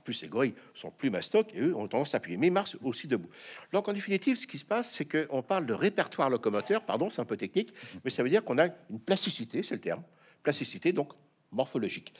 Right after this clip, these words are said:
Et les aptitudes à marcher debout, il suffit d'observer les grands singes. Lorsqu'ils sont dans les arbres, évidemment, ils ont les pieds sur des branches, et des fois, donc, on appelle ça la bipédie assistée, ils s'a-,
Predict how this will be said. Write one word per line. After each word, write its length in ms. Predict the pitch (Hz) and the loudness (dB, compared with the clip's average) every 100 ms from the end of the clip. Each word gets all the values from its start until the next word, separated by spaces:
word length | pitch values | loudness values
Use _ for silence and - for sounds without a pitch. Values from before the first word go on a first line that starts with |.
| - 92 | -16 -6
Et 40 | |
les 120 | 113 | -2
aptitudes 360 | 143 170 170 131 | 0 0 2 0
à 60 | |
marcher 260 | 98 - - | 0 -4 -6
debout, 340 | 90 113 233 - - - | -4 -2 -2 -4 -12 -10
il 80 | - | -8
suffit 220 | - - | -8 0
d'observer 400 | 123 - 104 98 | 0 2 0 0
les 100 | 92 | -2
grands 160 | 82 | -4
singes. 320 | - 165 254 - - - - - | -2 -4 -4 -12 -20 -20 -20 -8
Lorsqu'ils 340 | 110 143 - - | 2 2 2 -6
sont 160 | - | -4
dans 140 | 104 90 | -2 -2
les 180 | 82 165 | 0 0
arbres, 220 | 226 202 - - | 0 -4 -16 -6
évidemment, 300 | 113 131 123 | 0 2 0
ils 100 | 95 | -2
ont 60 | 98 | -4
les 100 | 98 | -4
pieds 160 | - | -4
sur 140 | 202 107 | -2 -2
des 100 | 82 | -2
branches, 300 | 156 - - | -4 -4 -6
et 80 | 117 | -6
des 140 | 104 | -6
fois, 180 | 104 190 | -4 -2
donc, 240 | 151 165 - - - - | -2 -4 -8 -20 -18 -8
on 80 | |
appelle 200 | 101 110 | -6 -4
ça 120 | - 92 | -2 -2
la 80 | |
bipédie 320 | 110 127 107 92 | -2 -4 -2 -2
assistée, 480 | - - - 220 - _ _ - | -4 -6 -2 -2 -4 _ _ -8
ils 80 | 143 | -6
s'a-, 180 | - | -4